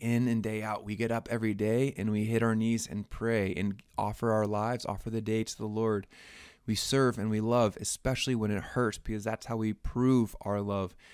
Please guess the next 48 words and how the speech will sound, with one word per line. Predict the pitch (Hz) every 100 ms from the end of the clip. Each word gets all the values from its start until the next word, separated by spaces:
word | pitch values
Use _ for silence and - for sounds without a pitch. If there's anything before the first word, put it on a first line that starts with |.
| - - -
And | 110
then | 110 120
at | 117
the | 120
end | 120
of | 117
the |
day, | 117 131 131
we | 113 107
continue | 117 110 - 127 131
to | 113 113 110 107 - -
give | 113 -
our | 110 107
entire | 104 - 113 120 113
selves | - 123 120 -
to | 104
those | 104 -
people | - 123 123
that | 110
we've | 101 101
given. | - 120 123 123 - - -
We | 107
prepare | - 104 - 113 117
for | -
the | 107
next | 104 113 120 -
day, | 135 131
but | 107
we | 104 -
offer | 113 123 - 127
our | 95 98
hearts | - - 131 151 - - - _ _ -
to | -
the | 110
Lord | 107 120 120
as | 107 104
if | 101
this | - 110 -
is |
our | 107 92
last | 90 95 110 - -
day | 117 101 107 -
and | 95
he | 113
might | 113 107 -
call | - 107 107
us | -
home. | 113 110 92